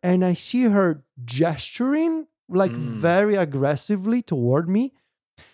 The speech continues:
Speaker 1: She then sort of, uh, she, she tries to pass me,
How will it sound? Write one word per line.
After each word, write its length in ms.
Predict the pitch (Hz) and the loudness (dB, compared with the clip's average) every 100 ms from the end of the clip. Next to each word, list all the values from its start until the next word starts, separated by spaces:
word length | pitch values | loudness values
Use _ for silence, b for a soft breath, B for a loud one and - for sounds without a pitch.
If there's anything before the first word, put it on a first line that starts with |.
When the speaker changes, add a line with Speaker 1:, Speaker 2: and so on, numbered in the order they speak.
| b _ | b _
Speaker 1:
She 760 | - - - 254 285 311 320 359 | -8 -4 0 2 4 2 0 -8
then 720 | 156 156 185 247 262 226 214 - _ _ | -8 0 2 2 0 -2 -4 -8 _ _
sort 280 | - - 202 | -12 0 2
of, 160 | 190 165 | 2 2
uh, 300 | 170 151 - _ _ _ | 2 2 -2 _ _ _
she, 320 | - - 254 247 | -12 -8 -6 -6
she 500 | - - 226 240 220 | -6 -2 0 -2 -6
tries 500 | - 208 190 214 - | -4 0 2 0 -2
to 100 | 190 | -4
pass 520 | - - 190 240 - | -4 -2 -2 -2 -4
me, 300 | 139 123 127 | -2 0 -4